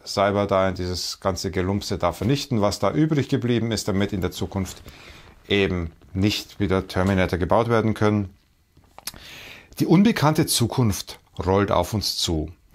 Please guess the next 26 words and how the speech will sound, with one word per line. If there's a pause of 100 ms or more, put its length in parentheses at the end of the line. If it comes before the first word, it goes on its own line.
(240)
Und
zum
ersten
Mal (100)
sehe
ich
ihr
mit
einem
Gefühl
der
Hoffnung
entgegen. (580)
Denn
wenn
eine
Maschine, (160)
ein
Terminator, (400)
den
Wert
des
Lebens
schätzen
lernen
kann,